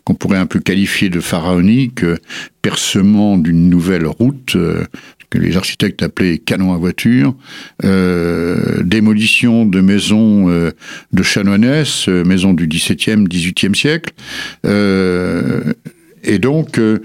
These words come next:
à l'époque, on avait, euh, avec des amis, on avait formé une, une commission de sauvegarde du vieil Épinal au sein de la Société d'émulation du département des Vosges. Bon, c'était de pure forme parce qu'on n'était pas au pouvoir,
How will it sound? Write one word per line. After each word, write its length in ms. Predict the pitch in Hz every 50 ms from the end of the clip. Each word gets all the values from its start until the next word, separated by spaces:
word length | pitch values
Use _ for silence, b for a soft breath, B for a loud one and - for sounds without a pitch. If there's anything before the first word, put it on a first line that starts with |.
| B B B B B _ -
à 80 | 98
l'époque, 400 | 98 110 107 - - 160 160 -
on 100 | 117 104
avait, 540 | 104 104 107 104 90 113 120 120 120 110 98 92
euh, 400 | 92 90 90 87 90 87 87 85 82 - - - - - - - 87 87
avec 480 | 92 92 90 101 98 95 - - -
des 280 | 92 87 - 92 87 92
amis, 280 | 92 98 117 135 143 127
on 100 | 101 95
avait 340 | 95 90 87 98 98 - B B B B B B B
formé 540 | - - - 123 107 104 107 120 120 117 113
une, 420 | 104 95 90 87 87 87 87 - -
une 140 | 95 95
commission 540 | 92 - 123 110 113 113 113 - - 131 120
de 40 | 110
sauvegarde 540 | - - 110 98 92 117 123 110 107 95 90
du 140 | 87 90 92
vieil 180 | 101 104 98
Épinal 400 | 92 - - - 98 120 135 120
au 80 | 98 92
sein 260 | - - 127 131 135
de 120 | 113 95
la 160 | 92 87 90 85
Société 420 | - - 101 - 98 92 - 127
d'émulation 580 | 113 104 98 104 101 98 90 - - 131 131 127 B B B B B B _
du 80 | - 90
département 460 | 95 82 101 95 - - 117 127 117
des 100 | 104 101
Vosges. 380 | 82 87 87 85 85 - - - _ _ _ _ _ _ _ _ _ _ _ _ _ _ _ _ - _ _ _ B B B B B B B B B B B B
Bon, 200 | - 113 123 117
c'était 260 | - - 107 117 123
de 60 | 110
pure 240 | 117 - 120 110 -
forme 340 | - - 147 160 165 160 117
parce 160 | 101 95 -
qu'on 240 | - - 107 101 98
n'était 220 | 98 90 - 104
pas 100 | - -
au 80 | 101 92
pouvoir, 720 | - - 98 87 92 113 131 147 156 160 160 156 135 101